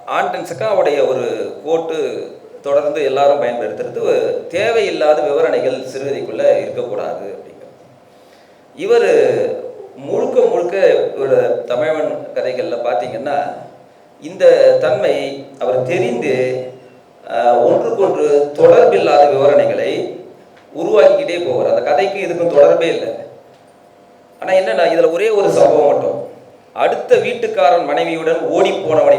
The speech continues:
பற்றி எட்டு காலம் செய்தி போடும் பத்திரிகையை பார்க்கலாமா என ஆசை வந்தது. இப்ப இந்த இடத்துல பொதுவா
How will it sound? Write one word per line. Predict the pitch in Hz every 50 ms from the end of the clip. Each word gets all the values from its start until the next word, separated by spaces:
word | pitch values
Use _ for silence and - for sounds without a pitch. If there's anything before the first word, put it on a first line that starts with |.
| - -
பற்றி | 170 170 - - 165 135 - - - - - - - - - _ _ _ _ _ _ -
எட்டு | 120 151 170 - - - -
காலம் | - 196 170 - - 170 -
செய்தி | - - 170 165 - - -
போடும் | - 156 156 156 147 143 143
பத்திரிகையை | 135 135 143 165 156 131 139 131 127 120 139 165 - - - - - - - -
பார்க்கலாமா | 117 127 160 - - - - - 170 - 156 156 156 151 160 160 135 - - -
என | - 127 135 160
ஆசை | 143 123 131 131 131 139 123
வந்தது. | 117 98 95 92 87 - 104 - - - - - - - _ _ _ _ _ _ _ - - -
இப்ப | 165 185
இந்த | 160 - - - 226
இடத்துல | 220 - - 247 254 - - - 233
பொதுவா | 226 226 - 269 254 254 247 240 233 208 185 156 127